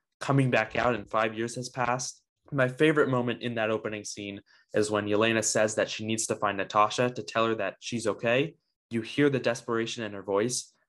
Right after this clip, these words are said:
Uh, Florence Pugh is just such a good actress, and she really, really gets this character. She really is this character and, uh, is so good. She's so good. And then it seems to me,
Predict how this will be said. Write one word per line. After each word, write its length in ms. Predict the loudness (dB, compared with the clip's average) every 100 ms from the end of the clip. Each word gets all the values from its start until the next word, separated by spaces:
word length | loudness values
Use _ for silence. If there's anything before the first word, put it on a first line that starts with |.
| _
Uh, 140 | -2 -2
Florence 400 | 2 2 2 -2
Pugh 220 | -4 -4
is 120 | -6
just 300 | -8 -6 0
such 220 | 0 2
a 60 | 0
good 160 | 0 0
actress, 600 | -2 -2 -6 -6 -8 _ _ _
and 120 | -16
she 240 | -10 -10 -8
really, 360 | 2 6 6 4
really 300 | 4 4 2
gets 260 | 0 -2 0
this 160 | -4
character. 380 | 0 0 0 -4
She 280 | -4 -10 -10 -2
really 400 | 0 0 -6 _ 0
is 200 | 2 2
this 160 | 0
character 640 | 0 0 0 0 0 -2 -12 _ -8
and, 200 | -4 -4
uh, 220 | -4 -6 -6
is 260 | -8 -8 -8
so 360 | -4 2 2
good. 260 | 4 0 0
She's 240 | -8 -10
so 200 | -2 0
good. 340 | 0 -2 -4 -10 _ _ -6
And 120 | 0
then 140 | 0
it 120 | 0
seems 360 | -2 -2 -2 -2
to 80 | -2
me, 360 | -2 -2 -4